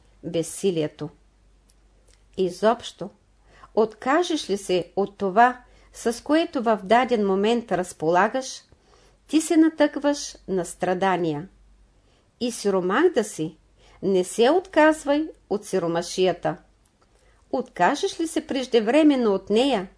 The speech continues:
ти никога не можеш да бъдеш богат. Който не е бил сиромах, не може да бъде богат. Който не е бил богат, не може да бъде сиромах. Това са две състояния,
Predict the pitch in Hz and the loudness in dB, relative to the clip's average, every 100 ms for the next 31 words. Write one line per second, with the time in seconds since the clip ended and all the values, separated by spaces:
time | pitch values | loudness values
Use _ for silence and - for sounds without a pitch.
0 | _ _ _ _ _ - 214 214 226 262 | _ _ _ _ _ -4 2 2 2 -2
1 | 311 359 196 190 240 285 302 - 170 226 | 2 4 4 2 0 0 -2 -2 -2 -2
2 | 233 247 - 170 165 151 143 - - _ | -2 -6 -8 -6 -4 -2 -2 -4 -18 _
3 | _ _ _ _ _ - _ _ - 233 | _ _ _ _ _ -20 _ _ -2 0
4 | 214 190 190 175 185 240 294 - 330 330 | 2 0 0 0 0 0 -2 0 2 4
5 | 330 370 - _ _ _ _ - 185 180 | 4 2 -4 _ _ _ _ -4 -2 0
6 | 185 285 330 311 285 285 285 262 262 196 | 0 0 -2 -2 -2 -2 -2 -4 0 2
7 | 135 - - - _ _ _ - - _ | 2 -4 -20 -20 _ _ _ -20 -20 _
8 | - 233 226 196 185 202 240 294 320 294 | 2 2 2 -2 0 0 0 0 0 0
9 | 285 285 285 - - _ _ _ 190 175 | 0 0 -2 -8 -20 _ _ _ -2 0
10 | 180 254 330 285 254 262 262 247 254 - | 2 0 -2 -4 -2 -2 -4 -8 -8 -16
11 | - 175 165 156 151 160 - _ _ _ | -10 -4 -2 0 -2 -4 -12 _ _ _
12 | _ _ _ _ _ _ _ - _ _ | _ _ _ _ _ _ _ -20 _ _
13 | _ _ _ 330 311 294 294 208 254 254 | _ _ _ 0 2 0 -2 0 0 0
14 | 214 - 208 226 320 285 165 | -6 -6 -2 0 2 2 0